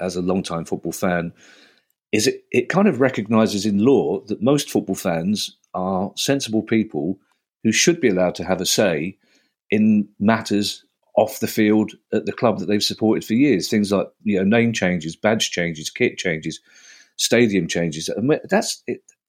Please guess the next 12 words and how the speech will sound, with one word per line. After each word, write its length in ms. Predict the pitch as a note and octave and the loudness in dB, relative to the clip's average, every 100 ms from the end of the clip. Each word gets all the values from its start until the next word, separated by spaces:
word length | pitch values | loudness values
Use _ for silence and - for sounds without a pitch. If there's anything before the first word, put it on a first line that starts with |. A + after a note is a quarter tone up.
| - - _ - | -12 -12 _ -12
it's 120 | D#3+ | -4
quite 200 | - - | 0 2
a 40 | |
big 160 | G3 - | 2 2
thing 360 | A3+ A#3 G2+ - | 0 2 -2 0
to 120 | A#2 | 0
admit 300 | A#2 F#3 - | 2 2 2
that. 180 | F2 - - | -2 -4 -2
I 80 | |
think 180 | C3+ G#3+ | -2 0
that's 120 | E3 | -2
brilliant. 340 | - G3+ G3 | 0 0 -2